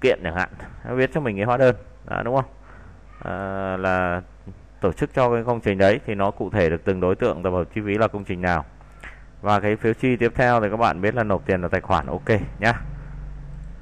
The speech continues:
À, cái mua hàng thì chúng ta hôm qua chúng ta đã làm một số các cái phiếu mua hàng là nhập mua kíp nổ này. Kíp nổ này nhập vào kho công ty này, một thuốc nổ T N T thì phải có kíp, nếu không có kíp thì chả biết là làm gì, đúng không?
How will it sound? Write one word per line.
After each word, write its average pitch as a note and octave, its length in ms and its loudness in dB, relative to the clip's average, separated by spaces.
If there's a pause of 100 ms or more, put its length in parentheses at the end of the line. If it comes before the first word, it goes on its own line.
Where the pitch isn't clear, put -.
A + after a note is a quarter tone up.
(520)
À, G2+ 840 6 (1600)
cái A2 100 2
mua C3 160 4
hàng A2+ 300 6 (220)
thì G2 160 -4
chúng G#2 120 -8
ta A#2 160 6
hôm A2+ 120 2
qua A2+ 200 4
chúng G#2+ 120 -6
ta A2+ 180 4
đã A2 100 4
làm G#2 300 4
một F2 160 -4
số F#2+ 180 0
các G#2 160 0
cái A#2+ 100 -4
phiếu G#2+ 180 0
mua A2+ 180 2
hàng G2 280 4
là F2+ 80 2
nhập F2 200 -2
mua G#2 160 -2
kíp G#2 220 -4
nổ G#2 220 2
này. D2+ 120 -2 (480)
Kíp G#2+ 100 -10
nổ G2 240 2
này E2+ 120 0
nhập E2+ 180 0
vào E2 120 -2
kho G2+ 460 0
công G2+ 120 -10
ty G#2+ 220 4
này, F#2 120 2 (240)
một F#2+ 220 -8
thuốc G2+ 180 -6
nổ G#2 260 4
T C#2+ 80 0
N G2 240 4
T - 60 -10
thì G2+ 340 4
phải C#2+ 120 -4
có D2+ 120 -4
kíp, A#2 300 -2
nếu D#2 160 -8
không F#2+ 180 -4
có G2+ 140 -6
kíp B2 200 -4
thì F2+ 120 -4
chả D2+ 160 0
biết F2 140 -2
là F2+ 180 2
làm D#2 180 -4
gì, E2 260 0
đúng D#2+ 120 -4
không? G2+ 180 2